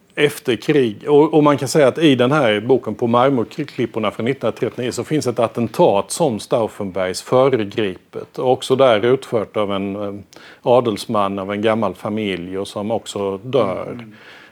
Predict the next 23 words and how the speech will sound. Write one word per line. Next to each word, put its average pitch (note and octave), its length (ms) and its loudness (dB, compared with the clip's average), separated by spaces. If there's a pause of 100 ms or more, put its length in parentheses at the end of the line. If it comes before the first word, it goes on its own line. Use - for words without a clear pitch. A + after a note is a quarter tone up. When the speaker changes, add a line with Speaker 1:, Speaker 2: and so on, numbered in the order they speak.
Speaker 1:
Eh, G2+ 400 -2
så B2 160 -6
att, A2+ 260 -2
ehm, G#2 560 -2 (140)
eh, D3 500 -12
där C#3 320 0
ser C#3 220 0
man A2+ 160 0
en G#2 300 -2
sån A#2 200 -8
här A#2 100 -2
märklig A2 460 -4
parallell A2+ 640 0
mellan F#2+ 340 -6
den G#2 140 -6
här, F#2 460 -6 (180)
eh, G2 360 -6 (580)
fantastiska A#2 640 -2
boken, G#2+ 380 -2
tycker A#2 220 -10
jag, G2+ 120 -4
från G#2+ 160 -6
nittonhundratrettionio G#2 840 -6